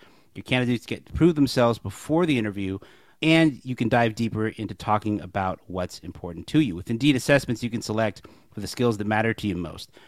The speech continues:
And from a selection of over one hundred hard and soft skills to test to your job post, you can hone in on the candidates with the right skills faster. Indeed assessments can even give you a window into how candidates will be on the job.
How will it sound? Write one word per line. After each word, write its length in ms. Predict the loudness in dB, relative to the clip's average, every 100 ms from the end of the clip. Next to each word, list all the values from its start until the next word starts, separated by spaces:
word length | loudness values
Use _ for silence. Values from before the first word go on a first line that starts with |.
| _
And 220 | -4 -4 -2
from 120 | -2
a 40 |
selection 380 | 0 0 2 2
of 80 | 4
over 220 | 4 2
one 180 | 2 2
hundred 360 | 4 2 2
hard 220 | 2 2 2
and 140 | 2
soft 240 | 0 0
skills 340 | -2 -4 -4 -6
to 120 | -14
test 460 | -12 -2 0 -2 -16 -20 _ -6
to 80 |
your 140 | 0 2
job 320 | 4 2 2
post, 320 | 0 -2 -4 -20 _
you 80 | -8
can 140 | -8
hone 340 | 0 4 6
in 240 | 6 4 0 -4
on 80 | -10
the 60 | -6
candidates 420 | -2 0 -2 -6
with 120 | -8
the 60 | -4
right 300 | -2 -4 -6
skills 340 | -8 -6 -6
faster. 460 | -8 -12 -12 -20 -20 -20 _ _ _ _ _ _ -2
Indeed 320 | 0 0 -2
assessments 500 | 0 -2 0 -2 -2
can 160 | -2
even 160 | 2 4
give 140 | 4
you 100 | 4
a 20 | 4
window 300 | 4 2 0
into 160 | -2
how 160 | -4 -6
candidates 460 | -4 -4 -4 -6
will 80 | -8
be 140 | -6 -8
on 100 | -10
the 80 |
job. 300 | -14 -18 -18